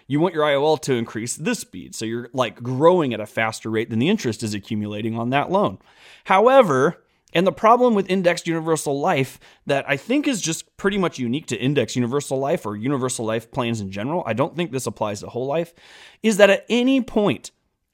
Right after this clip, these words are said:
any point, they're in the contract, they can decide that they can cap your gains down to zero if they wanted to, and they can charge you fees however they want. They can adjust the fee structure at any point.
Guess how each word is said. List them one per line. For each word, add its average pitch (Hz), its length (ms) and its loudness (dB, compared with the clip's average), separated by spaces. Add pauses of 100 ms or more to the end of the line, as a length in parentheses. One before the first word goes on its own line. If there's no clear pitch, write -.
any 277 240 4
point, 220 300 0 (220)
they're 175 180 2 (220)
in 233 160 4
the 240 80 2
contract, 190 680 -2 (260)
they 165 160 4
can 226 160 2
decide 143 600 0
that 117 240 -2
they 143 100 2
can 110 200 -4
cap 160 360 -2
your 123 140 0
gains 127 380 2
down 135 200 2
to 123 80 -4
zero 147 340 0
if 156 120 0
they 151 100 2
wanted 113 300 0
to, 113 240 -6 (280)
and 156 160 0
they 180 80 2
can 180 140 -2
charge 170 320 2
you 180 80 -2
fees 165 500 -2
however 180 360 4
they 170 100 2
want. 190 280 0
They 165 100 2
can 202 120 2
adjust 143 360 0
the 135 80 -8
fee 170 180 -8
structure 127 400 -4
at 110 80 -4
any 117 140 -4
point. 135 340 -6